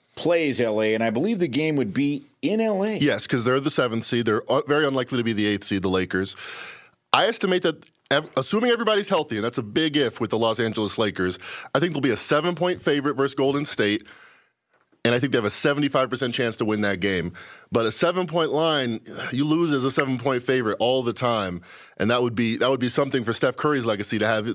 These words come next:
Speaker 2: in the back of his cap with a far inferior roster. He had the superior roster for many, many years against LeBron, not this time.
Speaker 1: By the way, another game to watch tomorrow, and it's all tied into the puzzle. Phoenix at L A, laying six.
Speaker 2: You might be,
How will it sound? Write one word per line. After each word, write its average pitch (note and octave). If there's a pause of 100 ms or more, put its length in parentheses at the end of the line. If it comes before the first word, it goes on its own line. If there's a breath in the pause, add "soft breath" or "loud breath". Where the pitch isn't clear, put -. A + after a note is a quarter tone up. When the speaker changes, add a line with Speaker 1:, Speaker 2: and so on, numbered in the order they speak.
Speaker 2:
in A#2
the A2
back A2+
of G#2
his D3+
cap G2+ (200 loud breath)
with C3
a A2+
far D#3+
inferior B2+
roster. A2
He A#2+
had C#3
the B2+
superior E3
roster G#2 (240 loud breath)
for G#2+
many, C#3+
many D3
years C#3
against A2
LeBron, G2
not A2
this A#2
time. E2 (380 loud breath)
Speaker 1:
By B2
the A#2+
way, B2+
another B2
game B2
to A2+
watch B2+
tomorrow, B2+
and A2
it's -
all C3+
tied C#3
into C#3+
the A#2+
puzzle. A2+ (220 loud breath)
Phoenix D3+
at B2+
L C#3
A, C3
laying B2
six. -
Speaker 2:
You A#2+
might F3
be, F#3+